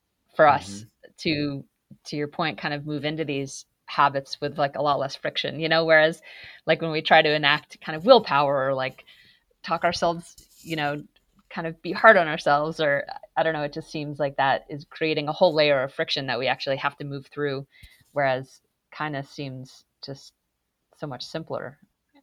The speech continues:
Speaker 1: There, you know, <laughs> there's, there's, like, a c-, compassion to it that, yeah, it just seems to reduce the friction. Like, I can feel it as you say it, you know, it feels really tangible.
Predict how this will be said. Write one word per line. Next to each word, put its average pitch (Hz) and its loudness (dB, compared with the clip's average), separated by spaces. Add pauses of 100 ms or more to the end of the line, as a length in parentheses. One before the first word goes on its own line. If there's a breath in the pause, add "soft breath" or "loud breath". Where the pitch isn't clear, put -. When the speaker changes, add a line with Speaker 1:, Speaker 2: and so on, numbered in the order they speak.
Speaker 1:
There, 147 -2
you 170 -4
know, 160 2
<laughs> 175 -2
there's, 202 4
there's, 165 -4
like, 147 -4
a 143 -2 (100)
c-, 147 -8
compassion 147 -4
to 151 -6
it 143 -8
that, - -4 (1200 soft breath)
yeah, 151 -2
it 147 -18
just 143 -12
seems 143 -10
to 147 -10
reduce 139 -12
the 143 -14
friction. 147 -8
Like, 151 -2
I 156 2
can 147 -8
feel 196 2
it 147 6
as 139 -2
you 127 -12
say 165 4
it, - -10 (100)
you 156 -2
know, 139 -2
it 139 -6
feels 135 -6
really 143 -6
tangible. 139 -10